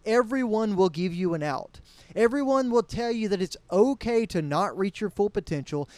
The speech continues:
and they will tell you it's okay to be less than you have the potential to be in life. And that,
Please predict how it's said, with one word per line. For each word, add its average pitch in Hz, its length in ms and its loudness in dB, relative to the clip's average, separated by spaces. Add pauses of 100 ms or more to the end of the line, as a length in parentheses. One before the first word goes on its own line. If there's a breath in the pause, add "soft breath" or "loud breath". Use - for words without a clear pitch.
and 170 120 0
they 196 80 4
will 202 120 4
tell 254 180 2
you 240 140 4
it's - 220 2
okay 247 500 2
to 208 220 -4
be 240 420 0
less 226 400 -2
than 196 240 2
you 208 240 2
have 220 240 0
the 190 100 2
potential 185 600 -2
to 165 160 -2
be 180 240 2
in 165 320 -4
life. 156 440 -4 (520 loud breath)
And 185 180 2
that, 262 320 4